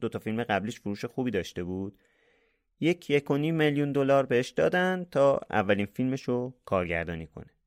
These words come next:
وودی با دوست دوران مدرسه‌ش نشستن فیلمنامهٔ این فیلم که اسمش هست پول و بردار و فرار کن نوشتن و رفتن بسازنش. جالبه قبل از این وودی اصلاً هیچ اطلاعاتی در مورد کارگردانی یه فیلم نداشت، فقط تصمیم گرفته بود که از این به بعد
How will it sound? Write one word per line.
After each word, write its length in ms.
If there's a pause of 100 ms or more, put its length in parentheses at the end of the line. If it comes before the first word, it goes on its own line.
(200)
وودی 320
با 160
دوست 280
دوران 320
مدرسه‌ش 580
نشستن 360
فیلمنامهٔ 460
این 260
فیلم 260
که 300 (200)
اسمش 380
هست 220
پول 200
و 60
بردار 380
و 40
فرار 320
کن 180
نوشتن 540
و 280 (120)
رفتن 360
بسازنش. 640 (260)
جالبه 340
قبل 240
از 120
این 120
وودی 200
اصلاً 360
هیچ 280 (100)
اطلاعاتی 640
در 220
مورد 200
کارگردانی 1040
یه 280
فیلم 380
نداشت، 460
فقط 220
تصمیم 560
گرفته 380
بود 180
که 100
از 140
این 100
به 60
بعد 200